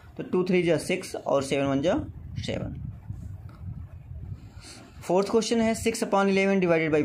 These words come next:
five upon seven। तो six upon eleven डिवाइड को हम मल्टीप्लाई करते हैं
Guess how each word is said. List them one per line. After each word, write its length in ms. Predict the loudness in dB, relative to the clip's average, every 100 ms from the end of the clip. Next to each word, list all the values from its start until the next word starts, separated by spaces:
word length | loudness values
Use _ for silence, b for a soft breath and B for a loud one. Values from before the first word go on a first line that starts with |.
| 4
five 240 | 2 2
upon 180 | 0 0
seven। 380 | 0 0 0 -2
तो 60 |
six 180 | -4 -4
upon 340 | -2 0 2
eleven 500 | 4 2 2 2 -2 -4 -8 -4
डिवाइड 320 | 2 2 4
को 80 | 4
हम 60 |
मल्टीप्लाई 420 | 4 2 2 2 2
करते 240 | 0 0
हैं 340 | -2 -2 -6